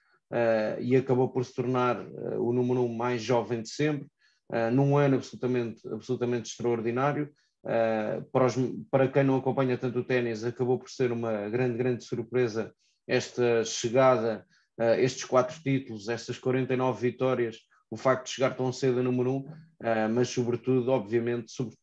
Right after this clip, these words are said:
olhando até para, para o público mais jovem, essa espet-, espetacularidade que estavas a falar, obviamente vai atrair cada vez mais adeptos mais jovens,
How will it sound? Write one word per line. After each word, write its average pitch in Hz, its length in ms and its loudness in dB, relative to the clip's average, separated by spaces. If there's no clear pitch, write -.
olhando 123 460 2
até 120 240 0
para, 107 440 -2
para 113 320 4
o 113 220 0
público 127 460 0
mais 127 200 2
jovem, 120 500 0
essa 113 240 -4
espet-, - 340 -6
espetacularidade 127 920 0
que - 60 -18
estavas 123 360 -2
a 127 80 -2
falar, 131 400 0
obviamente 113 440 -2
vai 113 160 6
atrair 104 520 -4
cada 104 200 -2
vez 98 220 -6
mais 104 380 -6
adeptos 110 460 -2
mais 123 280 2
jovens, 123 540 0